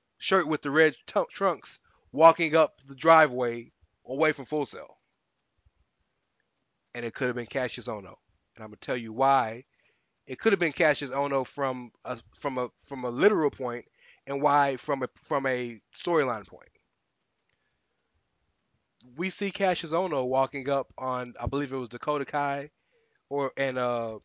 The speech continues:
and, uh, Candice, or it might have been Kairi and Candice. Number one,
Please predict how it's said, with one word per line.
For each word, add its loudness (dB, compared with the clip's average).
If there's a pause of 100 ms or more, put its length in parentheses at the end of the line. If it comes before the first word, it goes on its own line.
(200)
and, -6
uh, -4
Candice, -4
or -6
it -10
might 2
have 0
been -8
Kairi -2
and -12
Candice. -12 (800)
Number -8
one, 0